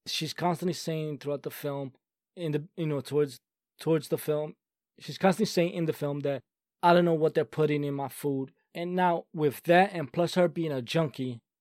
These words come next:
it's irritating because now, oh, wait, are they, all these things are going through your mind?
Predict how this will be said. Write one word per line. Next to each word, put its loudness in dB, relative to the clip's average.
it's -2
irritating 8
because -4
now, -4
oh, -2
wait, -2
are -2
they, -2
all 4
these 6
things 2
are 2
going 0
through -4
your 0
mind? -4